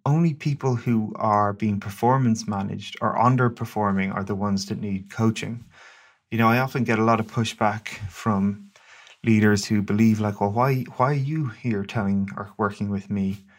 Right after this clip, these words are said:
You know, I'm, I'm an expert in my field. I know all these different things." And yet, I think counterintuitively, what I continuously find is the highest performers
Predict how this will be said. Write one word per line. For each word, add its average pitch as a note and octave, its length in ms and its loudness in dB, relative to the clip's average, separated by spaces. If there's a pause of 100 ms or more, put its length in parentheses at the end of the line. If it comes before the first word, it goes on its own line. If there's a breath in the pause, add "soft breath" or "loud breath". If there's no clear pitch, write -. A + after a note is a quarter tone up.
(460 soft breath)
You A2 80 -4
know, G2+ 120 4
I'm, A#2 260 4
I'm B2 160 0
an A2+ 80 4
expert A#2 420 -2
in A2 140 4
my G#2 140 0
field. A#2+ 540 2
I G#2 60 -2
know A2+ 260 0
all A#2 120 2
these A2+ 240 -2
different A2 400 -4
things." G#2+ 580 -4 (640 loud breath)
And C3 160 0
yet, C3+ 160 -2 (440)
I A#2+ 60 -2
think B2 200 -4
counterintuitively, B2+ 1160 0 (480)
what A2 120 2
I A2+ 120 2
continuously A#2+ 720 -2
find G2+ 500 -2
is G2+ 140 -10
the G#2 80 -4
highest B2+ 480 -4
performers G2 760 -2